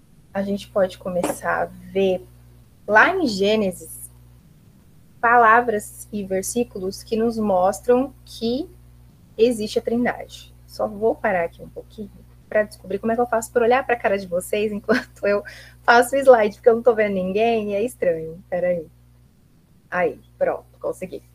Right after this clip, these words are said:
Ok. Então, lá em Gênesis um, vinte e seis, tá assim.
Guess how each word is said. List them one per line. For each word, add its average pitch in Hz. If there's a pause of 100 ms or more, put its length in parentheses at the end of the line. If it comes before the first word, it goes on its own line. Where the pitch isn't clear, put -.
(880)
Ok. 190 (280)
Então, 262
lá 233
em 330
Gênesis 190
um, 175
vinte 160
e -
seis, 202 (1300)
tá 170
assim. -